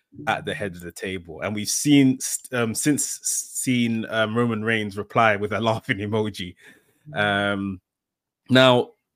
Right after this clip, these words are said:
I guess the next conversation I'll bring to you is that the debate, should this happen at WrestleMania? Should this happen at Elimination Chamber? What's the implications of happening at either? What's your thoughts?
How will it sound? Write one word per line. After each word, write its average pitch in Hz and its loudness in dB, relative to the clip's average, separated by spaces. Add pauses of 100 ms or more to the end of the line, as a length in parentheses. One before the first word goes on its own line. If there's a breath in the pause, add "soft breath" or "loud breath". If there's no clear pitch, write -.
(140)
I 110 -4
guess 131 2
the 139 2
next 170 2
conversation 143 4
I'll 120 2
bring 147 8
to 131 -8
you 104 -6
is 104 -8
that 101 -4 (760)
the 117 -6
debate, 101 -4 (100)
should 123 -4
this 110 -6
happen 107 0
at 82 -12
WrestleMania? 82 -12 (360)
Should - -10
this 95 -6
happen - -6
at 76 -6
Elimination 90 -10
Chamber? 90 -6
What's 104 -6
the 104 -6
implications 101 -8
of 90 -10
happening 95 -6 (100)
at - 0
either? 98 -8 (220 soft breath)
What's 135 0
your 135 8
thoughts? - -6